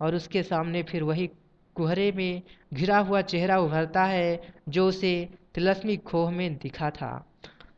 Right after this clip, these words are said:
और जो जब तब उसकी सुविधा असुविधा का ध्यान रखे बिना उसके सामने कहीं भी उपस्थित हो जाया करता है और उसके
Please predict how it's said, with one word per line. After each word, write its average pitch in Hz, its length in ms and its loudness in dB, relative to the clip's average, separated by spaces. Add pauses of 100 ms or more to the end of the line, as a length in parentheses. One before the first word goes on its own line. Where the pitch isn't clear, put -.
(120)
और 220 240 6
जो 233 200 8 (420)
जब 226 320 4
तब 226 160 6
उसकी 214 340 2
सुविधा 196 460 2
असुविधा 190 440 0
का 185 160 4
ध्यान 170 320 -2
रखे 165 260 0
बिना 180 420 2 (300)
उसके 190 260 4
सामने 190 440 2 (460)
कहीं 196 260 4
भी 202 140 2
उपस्थित 165 540 0
हो 156 120 0
जाया 147 280 2
करता 147 380 0
है 160 340 -2 (320)
और 196 140 4
उसके 208 340 4